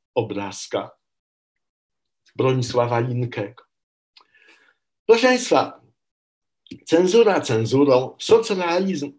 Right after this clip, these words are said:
socrealizmem, ale przecież to, co jest podstawową jakąś cechą człowieka, to jest dążenie do wolności.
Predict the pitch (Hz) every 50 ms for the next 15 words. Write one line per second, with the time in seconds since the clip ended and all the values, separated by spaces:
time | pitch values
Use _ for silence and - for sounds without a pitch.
0 | _ - - 165 165 165 - 165 165 151 135 123 117 120 117 110 113 120 127 139
1 | 156 170 175 - _ _ _ _ _ _ _ - 170 180 180 175 175 180 - -
2 | 175 170 - 190 190 180 - - - _ _ _ _ _ _ _ - _ _ _
3 | _ _ _ _ _ _ _ _ _ _ _ _ 233 214 175 - - - 180 175
4 | 160 165 160 151 - - _ _ _ _ 175 165 - - - - - 160 151 151
5 | 170 170 156 151 151 139 139 135 131 - _ _ - 135 143 131 123 - 143 135
6 | 127 - - - - - 170 - - 147 135 123 127 - 147 147 139 127 120 113
7 | - 165 - - 190 180 180 - 208 196 185 185 185 180 180 190 196 190 190 185
8 | 180 202 202 196 196 190 175 131 - - - - - - - _ - - _